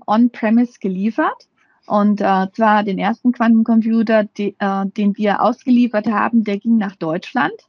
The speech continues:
Das war für uns auch ein ganz, ganz spannender Erfolg in Zusammenarbeit mit der Fraunhofer Gesellschaft, die diesen Quantencomputer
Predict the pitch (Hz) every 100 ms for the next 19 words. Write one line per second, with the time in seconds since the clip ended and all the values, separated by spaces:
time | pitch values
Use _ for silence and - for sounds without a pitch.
0 | _ 240 208 208 208 208 214 208 208 202
1 | 233 262 240 240 - 220 226 214 180 -
2 | 185 262 480 - 233 - 226 202 214 226
3 | - 196 202 202 202 202 202 190 185 185
4 | 226 254 262 262 269 247 269 - 339 -
5 | _ _ _ - - - _ - 247 285
6 | 480 - _ - - 269 285 294 269 269
7 | - - - 226 247 233 220 208 - 214
8 | 226 349